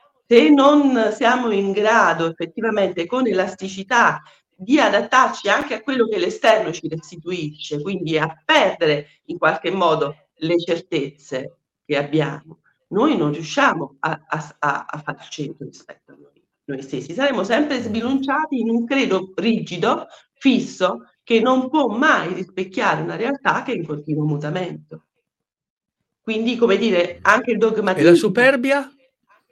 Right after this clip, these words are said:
Speaker 1: E la su-, e la superbia quando poi si fa del, come dire, si ha l'idea, e, e la superbia è una forma di separazione rispetto al, agli altri, no?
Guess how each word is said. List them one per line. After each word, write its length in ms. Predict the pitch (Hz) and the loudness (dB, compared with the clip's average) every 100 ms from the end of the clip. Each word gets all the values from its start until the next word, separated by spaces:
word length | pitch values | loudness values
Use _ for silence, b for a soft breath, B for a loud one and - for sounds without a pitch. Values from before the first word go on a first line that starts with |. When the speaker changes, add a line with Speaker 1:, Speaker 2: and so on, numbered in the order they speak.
| _ _ - | _ _ -4
Speaker 1:
E 180 | 330 | 0
la 140 | 320 349 | 2 2
su-, 160 | 339 - | 2 0
e 100 | 311 | 0
la 140 | 330 | 0
superbia 560 | 339 339 381 392 311 294 | -2 0 0 2 2 4
quando 400 | 359 381 320 - | 4 4 2 2
poi 240 | 349 392 | 0 0
si 160 | 349 285 | -2 -2
fa 320 | 277 277 233 | 2 2 2
del, 540 | 208 220 208 196 196 190 | 2 2 2 2 2 0
come 180 | 240 233 | -2 -4
dire, 300 | 202 175 180 | -2 -2 -2
si 200 | 254 247 | -2 2
ha 200 | 226 196 | 2 0
l'idea, 920 | 190 190 233 233 233 269 285 294 285 - _ | -2 0 2 2 2 2 2 2 0 -4 _
e, 240 | 208 196 | -8 -6
e 120 | 196 208 | -8 -8
la 100 | 233 | -6
superbia 320 | 226 359 339 | -4 -2 0
è 40 | |
una 100 | 202 | -2
forma 280 | - 320 311 | -4 0 0
di 100 | 220 | -2
separazione 800 | 208 175 165 175 - 311 233 175 | -4 -4 -6 -8 -4 -2 0 -2
rispetto 680 | 147 - - 156 156 175 160 | -6 -8 -4 -4 -4 -4 -2
al, 380 | 156 151 151 151 | 0 -2 -2 -4
agli 260 | 165 170 170 | -4 -2 0
altri, 460 | 151 - - 160 | 0 0 -6 -8
no? 300 | 196 262 294 | -4 -4 -4